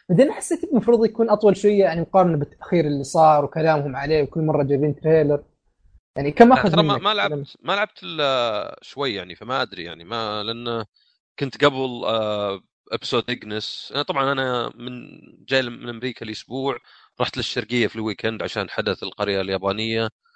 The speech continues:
Speaker 2: آه، ولعبت، آه، إبسود إجنس وقيمته، فكان صدق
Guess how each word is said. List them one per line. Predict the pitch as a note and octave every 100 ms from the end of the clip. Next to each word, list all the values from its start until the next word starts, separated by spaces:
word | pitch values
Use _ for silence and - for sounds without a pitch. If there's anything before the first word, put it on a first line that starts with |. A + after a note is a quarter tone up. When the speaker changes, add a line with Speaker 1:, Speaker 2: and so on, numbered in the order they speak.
| _ _ _ -
Speaker 2:
آه، | G2+ G2+ G2+
ولعبت، | G2+ G2+ G#2 C3+ - _ -
آه، | G#2+ G#2 G2
إبسود | F#2+ - A2+
إجنس | A2+ G#2 - - - _ _ _
وقيمته، | _ _ - A#2+ C3+ B2 - B2
فكان | - A#2 C#3+ C3
صدق | - D3 B2